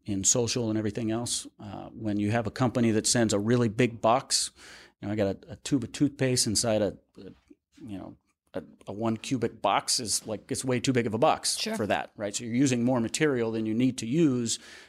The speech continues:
Speaker 1: to, to move that, that product from point A to point B. Um, so that can help reduce, you know, the, the recommendations there would be, you know, make it a smaller box, do this type of material, packaging material, um, that's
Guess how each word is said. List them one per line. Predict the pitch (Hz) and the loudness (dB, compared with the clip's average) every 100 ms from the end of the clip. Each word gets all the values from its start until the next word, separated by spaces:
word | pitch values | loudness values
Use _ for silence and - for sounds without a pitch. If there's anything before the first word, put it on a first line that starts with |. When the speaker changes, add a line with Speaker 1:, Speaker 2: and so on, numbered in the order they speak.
| _ - | _ -8
Speaker 1:
to, | 120 - - | -8 -8 -8
to | 117 | 2
move | 131 156 117 | 4 6 4
that, | 117 - - - - | 0 -2 -20 -20 -10
that | 113 - | -10 -4
product | 117 104 98 | -2 0 -2
from | 110 | -6
point | 98 110 98 | -4 -4 -4
A | |
to | 82 | -6
point | - 90 - | -6 -6 -2
B. | 107 - _ - - - - _ | -4 -4 _ -20 -20 -20 -20 _
Um, | - 104 95 85 90 - _ _ _ _ _ _ - - - | -2 0 0 -4 -12 -18 _ _ _ _ _ _ -16 -16 -4
so | - 113 | 0 2
that | 117 120 - - | 4 2 0 -2
can | 113 | 0
help | 104 117 - - - | 2 0 0 -6 -12
reduce, | 110 104 120 113 104 - - - - _ _ _ - | -8 -4 0 0 0 0 -2 -8 -18 _ _ _ -4
you | 104 | -4
know, | 92 | -2
the, | 117 107 | -4 -2
the | 127 | 0
recommendations | 123 127 117 110 120 113 104 | 2 2 0 2 2 2 0
there | 110 104 | 0 0
would | 98 85 | -2 -4
be, | 98 95 90 | -2 -2 -2
you | 98 | -6
know, | |
make | 80 87 | -6 -8
it | 78 | -6
a | |
smaller | - 104 92 | -4 -4 -2
box, | 120 156 143 - | 2 4 4 0
do | 95 | -6
this | 104 - | -4 -2
type | 107 95 | -2 -4
of | |
material, | 90 - 190 160 147 | -6 -2 2 4 4
packaging | 139 139 139 135 131 | 2 -2 -2 -2 -2
material, | 123 135 123 117 - - - - - - | -2 0 0 -2 -6 -16 -18 -20 -20 -6
um, | 101 92 90 95 | -2 0 -2 -4
that's | - 95 - - | -4 -2 -2 -6